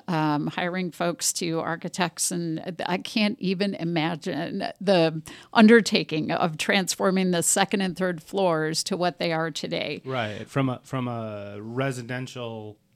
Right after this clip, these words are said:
Speaker 2: layout to a bed and breakfast, hospitality
Speaker 1: Right.
Speaker 2: suites.
Speaker 1: Absolutely. Every single suite has its own bathroom, and so there's private baths in each one.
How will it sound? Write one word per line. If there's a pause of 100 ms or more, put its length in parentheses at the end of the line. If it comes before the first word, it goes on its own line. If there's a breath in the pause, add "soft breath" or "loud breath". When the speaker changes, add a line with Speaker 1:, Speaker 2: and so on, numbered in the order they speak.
(280)
Speaker 2:
layout
to (280)
a
bed
and
breakfast,
hospitality
Speaker 1:
Right.
Speaker 2:
suites. (100)
Speaker 1:
Absolutely.
Every
single (200)
suite
has
its
own
bathroom,
and
so
there's
private
baths
in
each
one.